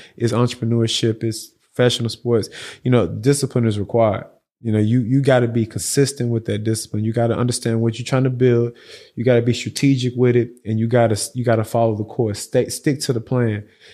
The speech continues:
And, um, you know, athletes, they, they, we walk a, a very thin line of confidence and cockiness.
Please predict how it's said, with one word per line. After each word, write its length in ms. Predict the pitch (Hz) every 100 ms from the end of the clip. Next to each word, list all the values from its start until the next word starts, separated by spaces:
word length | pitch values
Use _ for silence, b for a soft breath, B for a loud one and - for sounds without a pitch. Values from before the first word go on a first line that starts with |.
| B
And, 160 | - 113
um, 340 | 113 107 95 _
you 80 | 135
know, 60 | 131
athletes, 600 | 147 160 160 143 127 -
they, 120 | 120 131 110
they, 120 | 123
we 260 | 127 123 160
walk 280 | 160 147
a, 60 | 107
a 160 | - 107
very 320 | 117 131 123
thin 340 | - 139 135
line 480 | 123 123 120 113 107
of 140 | 101
confidence 600 | - 127 120 123 117 113
and 100 | 107
cockiness. 800 | 104 117 107 95 92 92 - -